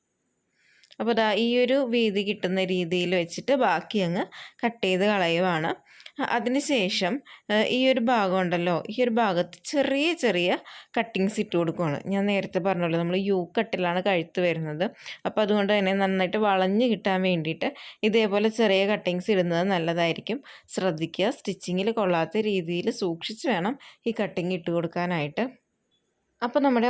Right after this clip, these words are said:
ഒന്നാമത്തെ ടാസ്ക് കഴിഞ്ഞു. രണ്ടാമത്തെ ടാസ്ക് ഈ തുണി, ഈ ഒരു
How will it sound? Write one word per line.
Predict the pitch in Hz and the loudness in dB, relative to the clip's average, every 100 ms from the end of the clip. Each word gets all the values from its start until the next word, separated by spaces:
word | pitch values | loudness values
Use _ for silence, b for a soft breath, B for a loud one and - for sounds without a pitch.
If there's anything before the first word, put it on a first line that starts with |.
| - | 4
ഒന്നാമത്തെ | 226 208 208 208 214 - 294 | 4 4 2 2 0 -2 0
ടാസ്ക് | 226 - - | 2 0 0
കഴിഞ്ഞു. | 208 180 185 220 | 0 2 2 0
രണ്ടാമത്തെ | 208 196 196 196 196 269 | 0 0 0 -2 -4 -2
ടാസ്ക് | 262 190 - 415 466 B B B 233 | 0 0 -2 -4 -4 B B B 0
ഈ | 254 247 | 0 2
തുണി, | 240 214 214 | 2 4 2
ഈ | 240 247 | 2 4
ഒരു | 226 | 2